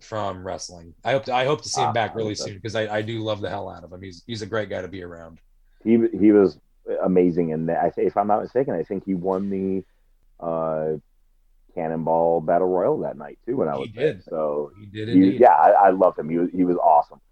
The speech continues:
Speaker 2: Uh, but yeah, sorry, we got sidetracked there. So
Speaker 1: No,
Speaker 2: that's
Speaker 1: you're
Speaker 2: one
Speaker 1: fine,
Speaker 2: of the things
Speaker 1: man.
Speaker 2: you're doing
Speaker 1: No,
Speaker 2: is
Speaker 1: you're
Speaker 2: you're
Speaker 1: good.
Speaker 2: gearing up your,
Speaker 1: Yeah,
Speaker 2: uh,
Speaker 1: uh, making
Speaker 2: the Titantron.
Speaker 1: playlists.
Speaker 2: Yep.
Speaker 1: Yeah, as soon as, as and, and then for out of town wrestlers that we, we don't have, uh, videos for, uh,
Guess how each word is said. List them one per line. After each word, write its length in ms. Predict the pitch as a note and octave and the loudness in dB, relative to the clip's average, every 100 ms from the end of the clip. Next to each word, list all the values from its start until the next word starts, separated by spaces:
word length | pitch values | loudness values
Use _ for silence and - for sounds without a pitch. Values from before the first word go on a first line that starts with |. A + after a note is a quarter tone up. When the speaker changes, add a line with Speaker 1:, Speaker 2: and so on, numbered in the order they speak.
| _ _ _ - | _ _ _ 2
Speaker 2:
Uh, 200 | D#2 C#2+ | 4 6
but 100 | A2 | 8
yeah, 160 | G#2 - | 6 4
sorry, 280 | - F2 E2 | 2 2 2
we 100 | F2+ | 0
got 160 | E2+ | -2
sidetracked 500 | - D#2+ D#2+ C#2+ C#2 | -2 -6 -6 -12 -10
there. 140 | C#2 C2 | -8 -2
So 140 | F#2+ | 2
Speaker 1:
No, 80 | E2 | 4
Speaker 2:
that's 120 | F2 | 4
Speaker 1:
you're 100 | E2+ | 4
Speaker 2:
one 120 | F#2+ | 2
Speaker 1:
fine, 140 | F2 - | 2 0
Speaker 2:
of 60 | |
the 60 | F#2 | -2
things 140 | E2+ | -4
Speaker 1:
man. 0 | |
Speaker 2:
you're 240 | E2+ E2 F2 | -4 -2 0
doing 100 | F#2 | 0
Speaker 1:
No, 60 | |
Speaker 2:
is 40 | E2 | 2
Speaker 1:
you're 120 | F#2+ | 0
Speaker 2:
you're 0 | |
Speaker 1:
good. 100 | E2 | 2
Speaker 2:
gearing 280 | F2+ F2+ F2+ | 2 2 0
up 100 | E2 | -2
your, 480 | F2+ F2+ E2+ E2 E2+ | 0 2 2 2 0
Speaker 1:
Yeah, 400 | C#2+ D#2 D2+ D#2 - | 2 0 -2 -6 -6
Speaker 2:
uh, 100 | A2+ | -6
Speaker 1:
uh, 40 | A2 | -2
making 320 | B2+ C3+ C3+ | -2 -2 -6
Speaker 2:
the 40 | |
Titantron. 280 | A2 C3+ B2+ | -4 -2 0
Speaker 1:
playlists. 560 | A2+ F#2+ F#2+ D2+ D2 - | -2 -2 -2 -2 -4 -6
Speaker 2:
Yep. 160 | F2+ F#2 _ | -2 -2 _
Speaker 1:
Yeah, 300 | A#2 G#2+ G#2 | -8 -4 -2
as 160 | A#2+ A2 | -2 -4
soon 200 | E3+ E3 | -2 0
as, 240 | D3+ B2 | 0 0
as 220 | C3 - | -4 -4
and, 300 | B2+ C3+ B2+ | -4 -4 -4
and 180 | B2+ C#3+ | -4 -2
then 140 | D#3 | -2
for 200 | C#3 C3+ | -2 -4
out 160 | B2+ C3 | 0 -2
of 60 | B2 | -2
town 240 | C#3+ C3+ | -6 -4
wrestlers 460 | B2 A#2 B2 A2+ G2+ | -4 -4 -6 -8 -6
that 160 | A2+ | -6
we, 260 | A2+ A2+ G#2+ | -6 -6 -8
we 120 | A2+ | -10
don't 320 | G#2+ A#2 B2 | -4 -4 -4
have, 400 | G#2 A#2+ A#2+ G#2+ - - | -4 -2 -2 -4 -12 -6
uh, 400 | A2 G#2 G#2 G2 | -2 -2 -2 -6
videos 520 | F2+ D3 F3 A#2 G2+ | -6 -4 -2 -2 -4
for, 420 | - A2 G2 F#2+ _ _ _ _ _ _ _ - | -8 -6 -4 -6 _ _ _ _ _ _ _ -6
uh, 220 | A2+ G#2+ | -2 0